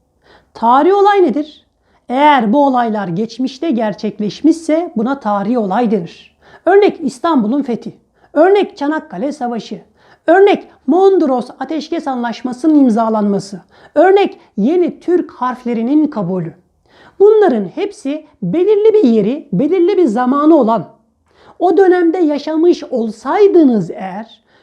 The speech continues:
gözünüzle görebileceğiniz, tanık olabileceğiniz, fotoğrafını çekebileceğiniz somut gelişmelerdir.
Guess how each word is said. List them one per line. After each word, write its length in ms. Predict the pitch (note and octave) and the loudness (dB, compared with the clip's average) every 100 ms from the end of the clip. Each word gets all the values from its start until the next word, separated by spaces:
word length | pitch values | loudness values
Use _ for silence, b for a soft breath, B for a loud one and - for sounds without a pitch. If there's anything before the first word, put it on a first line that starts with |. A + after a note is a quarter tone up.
| - | -4
gözünüzle 800 | E3+ C#4 E4 F#4 G4+ G4+ D#4 E4 | 2 4 4 4 4 4 2 0
görebileceğiniz, 1120 | C4+ C#4+ D4+ C#4+ C#4+ G#3 B3+ B3+ B3 - _ _ _ _ - | 2 0 0 0 -2 -4 -4 -4 -6 -8 _ _ _ _ -6
tanık 480 | D#4+ E4+ G4+ A4+ C#4+ | 2 6 6 4 2
olabileceğiniz, 1120 | D4+ - C#4+ C#4+ A3+ C4+ C4+ C#4+ G3+ - _ _ _ _ _ | 0 0 -2 -2 -4 -4 -4 -4 -6 -12 _ _ _ _ _
fotoğrafını 760 | - D4 D4+ G4 G4 D4 F#4+ G4+ | -2 0 2 2 2 4 4 4
çekebileceğiniz 1120 | F#4 C#4+ F4+ E4 E4+ D4+ D4+ D#4+ E4+ E4 - b | 2 -2 0 0 0 -2 -2 0 2 0 -2 b
somut 760 | b - - D4+ D4+ G4 G4 - | b -20 -6 0 4 2 0 -6
gelişmelerdir. 1040 | A3 F#3+ - F#3+ F3 D#3+ D3 F#3 - - | -4 -4 -10 -12 -12 -12 -14 -20 -20 -20